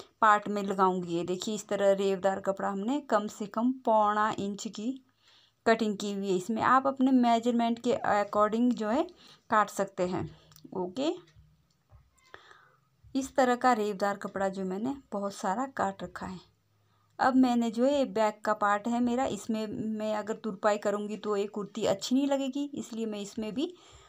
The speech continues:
रेबदार कपड़ा लगाऊंगी, जिस तरह से फ्रंट के कुर्ती में है। ये देखिए, चार इंच मैंने इसमें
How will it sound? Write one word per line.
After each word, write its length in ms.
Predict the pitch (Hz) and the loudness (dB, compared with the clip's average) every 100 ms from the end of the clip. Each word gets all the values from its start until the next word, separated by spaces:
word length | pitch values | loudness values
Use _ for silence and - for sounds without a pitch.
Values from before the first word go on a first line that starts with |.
| _ | _
रेबदार 400 | 208 247 240 220 | 0 2 4 2
कपड़ा 300 | 214 196 190 | 2 -2 0
लगाऊंगी, 400 | 190 185 196 240 262 | -2 0 0 0 -2
जिस 220 | 220 - | -6 -4
तरह 200 | 196 190 | -2 -2
से 220 | - 320 - _ - | -4 -8 -10 _ -6
फ्रंट 280 | 226 196 - | -4 -4 -4
के 180 | 285 330 - - _ - | -6 -6 -10 -20 _ -6
कुर्ती 320 | 208 214 196 | -4 -2 -2
में 120 | 180 | 0
है। 160 | 175 165 | -2 -6
ये 280 | - - | -10 -10
देखिए, 260 | 180 185 226 | -10 -8 -10
चार 360 | - 202 190 196 | -2 0 2 0
इंच 200 | 196 220 | -4 -4
मैंने 280 | 196 190 190 | -4 -2 -4
इसमें 380 | - 208 196 | -6 -6 -6